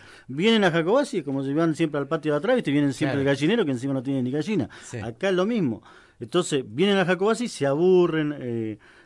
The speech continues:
Speaker 1: eh, ya no le da, que le da ganas de volverse con sus amistades que tienen allá, porque tienen otras cosas. Porque, bueno, nosotros queremos esa realidad cambiarla. Nosotros queremos que el jacobacino, primero y principal, se deje se-, de ir de Jacobacci, que se deje de irse,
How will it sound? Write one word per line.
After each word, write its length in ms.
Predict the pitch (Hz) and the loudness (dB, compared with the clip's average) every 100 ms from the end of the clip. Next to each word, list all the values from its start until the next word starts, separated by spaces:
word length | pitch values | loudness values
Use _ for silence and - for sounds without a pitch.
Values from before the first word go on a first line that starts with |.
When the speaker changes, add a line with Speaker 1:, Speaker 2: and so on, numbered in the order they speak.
| - | -10
Speaker 1:
eh, 300 | 113 113 113 110 | -4 -2 -2 -2
ya 140 | 151 | -4
no 120 | 131 | -2
le 80 | 131 | 0
da, 200 | 135 120 | 0 -2
que 80 | 123 | -2
le 140 | 120 | 2
da 80 | 143 | 2
ganas 160 | 143 139 | 4 2
de 40 | |
volverse 320 | 127 143 131 | 2 0 0
con 120 | 123 | -4
sus 100 | 117 120 | -4 -2
amistades 380 | 117 113 139 | -2 0 0
que 80 | 127 | 0
tienen 180 | 123 131 | -2 -2
allá, 340 | 139 214 226 175 | -2 0 -2 -4
porque 140 | 104 | -8
tienen 280 | 101 120 117 | -6 -6 -4
otras 200 | 113 117 | -6 -8
cosas. 260 | 196 160 120 | -4 -4 -4
Porque, 180 | 120 - - - | -8 -12 -18 -6
bueno, 140 | 139 | -2
nosotros 380 | 131 165 170 165 | -2 -4 -4 -4
queremos 420 | 127 151 156 135 - _ | -2 -2 -4 -6 -18 _
esa 200 | 151 - | -10 -6
realidad 300 | 135 120 139 | -4 -4 -4
cambiarla. 340 | 131 117 120 107 | -4 -2 -2 -4
Nosotros 320 | - 156 156 120 | -6 -6 -6 -4
queremos 440 | 117 147 175 170 - - _ | -4 -2 -2 -4 -10 -20 _
que 80 | - | -10
el 60 | 107 | -6
jacobacino, 680 | 110 - 110 117 165 175 170 - _ | -6 -4 -4 -2 -2 -2 -4 -10 _
primero 300 | 123 160 196 | 0 2 2
y 20 | |
principal, 500 | 165 165 147 180 202 | 2 -2 -2 0 0
se 200 | - 135 | 0 -2
deje 220 | 165 143 | 0 -2
se-, 300 | 127 123 123 120 | -2 -2 -4 -6
de 140 | 104 127 | -2 0
ir 140 | 139 | 0
de 80 | 113 | -2
Jacobacci, 520 | 104 101 107 - 85 - | -4 -4 -4 -6 -14 -16
que 120 | 98 | -12
se 120 | 107 | -8
deje 220 | 131 139 | -6 -4
de 120 | 120 127 | -4 -4
irse, 340 | 117 - | -6 -10